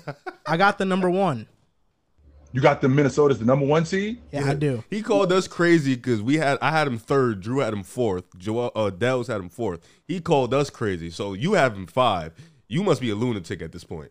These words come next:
Speaker 2: Th-, that's what I'm trying to figure
Speaker 3: <laughs> Yeah.
Speaker 2: out because, I mean, don't get me wrong, I, I think Minnesota's gonna be good, but the number one overall seed?
Speaker 3: Yes, he said it.
Speaker 2: So that's definitely a hot take right there.
Speaker 1: My
Speaker 2: What about, what about Minnesota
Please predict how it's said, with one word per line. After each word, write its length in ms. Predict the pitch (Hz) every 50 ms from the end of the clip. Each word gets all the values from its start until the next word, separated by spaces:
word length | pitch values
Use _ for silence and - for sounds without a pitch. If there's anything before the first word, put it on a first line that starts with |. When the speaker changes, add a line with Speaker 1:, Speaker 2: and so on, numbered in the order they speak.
| _ _ -
Speaker 2:
Th-, 120 | - - -
that's 200 | - 247 247 247
what 80 | 247 254
I'm 120 | 254 247
trying 200 | - 247 202 196
to 60 | 180
figure 240 | 151 - 196 175 180
Speaker 3:
<laughs> 20 |
Yeah. 120 | 208 233 208
Speaker 2:
out 160 | 160 147 -
because, 380 | 151 160 143 156 151 143 131 135
I 80 | - 151
mean, 180 | 160 160 151 -
don't 120 | - 220 233
get 100 | 277 233
me 60 | 196
wrong, 260 | 175 202 226 214 175 170
I, 220 | 165 185 185 202
I 40 | 202
think 240 | 202 262 233 - 175
Minnesota's 500 | 190 196 170 - - 190 190 175 160 139
gonna 160 | 165 170 151
be 120 | 143 151
good, 280 | 117 - 185 185 160 117
but 320 | 110 123 120 - - _
the 100 | - 107
number 400 | 98 101 101 101 131 165 165 170
one 220 | 151 131 143 156 151
overall 460 | 139 156 160 156 147 151 156 151 156
seed? 380 | 147 - - 175 185 196 214 214
Speaker 3:
Yes, 140 | 208 - -
he 100 | 113 110
said 240 | - - 139 147
it. 100 | 135 -
Speaker 2:
So 420 | 131 131 127 127 123 120 120 120 - _ _ _ _ _ _ _
that's 220 | - 175 214 - -
definitely 380 | 214 220 214 170 151 143 139
a 60 | 131 123
hot 220 | 131 131 123 -
take 200 | - 139 127 -
right 180 | 120 117 110 -
there. 320 | - 139 117 101 98 92 - _ -
Speaker 1:
My 260 | - 170 185 208 220
Speaker 2:
What 100 | 247 269
about, 320 | 247 233 220 202 196 190 - - - 381 - _ _ _ _ _ -
what 120 | - 254
about 280 | 262 254 226 208 185 190
Minnesota 640 | 196 196 175 - - 196 180 170 151 147 160 -